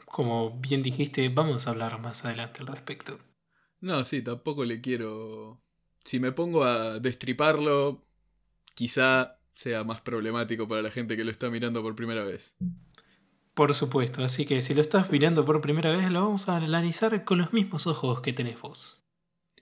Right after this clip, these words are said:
Speaker 2: Parece que hay unos muchachos que están buscando por una que es perfecta. Otra vez, ¿qué,
Speaker 1: Claro.
Speaker 2: qué mierda está pasando?
Speaker 1: Acá, acá te descoloca.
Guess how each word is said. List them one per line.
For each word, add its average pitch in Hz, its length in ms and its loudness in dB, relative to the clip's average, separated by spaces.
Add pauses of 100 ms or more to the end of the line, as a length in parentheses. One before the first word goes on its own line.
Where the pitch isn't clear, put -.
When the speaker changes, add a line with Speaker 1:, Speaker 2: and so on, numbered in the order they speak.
(1600)
Speaker 2:
Parece 254 640 -4
que 226 160 -6
hay 240 160 -2 (140)
unos 233 240 -4
muchachos 180 480 -6
que - 80 -6
están 240 280 -6
buscando 233 460 -6
por 220 380 -4
una 302 300 -2
que 240 140 0
es - 140 -10
perfecta. 139 1000 -2 (880)
Otra 196 300 0
vez, 190 200 4
¿qué, 170 80 -4
Speaker 1:
Claro. 160 160 -2
Speaker 2:
qué 240 100 -2
mierda 220 320 -2
está 170 240 -8
pasando? 123 640 -2 (680)
Speaker 1:
Acá, 254 420 -2 (120)
acá 277 320 -4 (260)
te 160 160 6
descoloca. 135 840 2